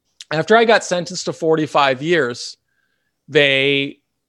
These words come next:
had to send me to a high security penitentiary because that was the classification system. If you had a sentence of that length,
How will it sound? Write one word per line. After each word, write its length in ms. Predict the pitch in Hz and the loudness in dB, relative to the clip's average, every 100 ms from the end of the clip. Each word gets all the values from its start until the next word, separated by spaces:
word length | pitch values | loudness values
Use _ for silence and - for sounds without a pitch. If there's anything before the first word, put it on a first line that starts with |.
| _ _ _ _ - | _ _ _ _ -8
had 300 | 160 175 165 | -2 -2 -2
to 100 | 165 | -4
send 420 | - 180 175 165 | -2 -2 -2 -4
me 380 | 156 143 135 135 | -2 -2 -4 -8
to 380 | - 156 139 | -8 -4 -2
a 60 | 120 | -2
high 220 | - 143 | 2 0
security 480 | 139 156 - 143 135 | 0 -6 -4 -4 -4
penitentiary 720 | 120 135 123 135 127 - - _ _ _ _ _ _ _ _ - | -6 -6 -6 -6 -10 -10 -16 _ _ _ _ _ _ _ _ -10
because 340 | 135 143 131 | -6 -2 0
that 200 | 127 135 | 0 -2
was 180 | 139 139 | -2 -4
the 100 | 127 | -6
classification 840 | - 139 131 131 135 - 185 208 147 | -2 0 0 -2 -10 -2 -2 -2 -8
system. 340 | - 117 - | -8 -8 -8
If 120 | 120 | -8
you 100 | 135 | -4
had 160 | 123 147 | -2 -2
a 60 | 135 | -2
sentence 500 | - 151 143 147 - | -6 -6 -8 -10 -6
of 140 | 127 | -2
that 240 | 143 139 | 0 -2
length, 560 | 135 175 180 131 - _ | 0 0 0 -4 -12 _